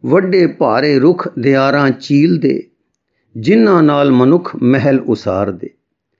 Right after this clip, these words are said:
ਫਿਰ ਐਸੇ ਕਈ ਹੋਰ ਰੁੱਖ ਉਗਾਉਂਦਾ,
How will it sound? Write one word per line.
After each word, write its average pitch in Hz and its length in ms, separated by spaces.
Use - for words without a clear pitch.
ਫਿਰ 185 320
ਐਸੇ 156 400
ਕਈ 139 260
ਹੋਰ 131 340
ਰੁੱਖ 139 260
ਉਗਾਉਂਦਾ, 135 840